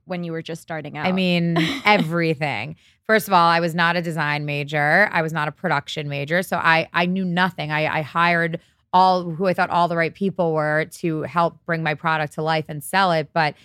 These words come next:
Speaker 2: finding the right business partner that had that expertise was,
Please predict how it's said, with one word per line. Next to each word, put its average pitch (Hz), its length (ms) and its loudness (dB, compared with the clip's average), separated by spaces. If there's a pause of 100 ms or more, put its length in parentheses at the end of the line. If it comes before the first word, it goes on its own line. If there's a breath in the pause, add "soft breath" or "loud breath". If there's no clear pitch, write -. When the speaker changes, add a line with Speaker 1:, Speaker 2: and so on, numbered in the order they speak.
(260 soft breath)
Speaker 2:
finding 185 260 0
the 175 80 -2
right 160 200 4
business 151 320 -6
partner 160 360 -2
that 147 140 -4
had 147 220 0
that 151 120 0
expertise 156 680 -8
was, 151 380 -6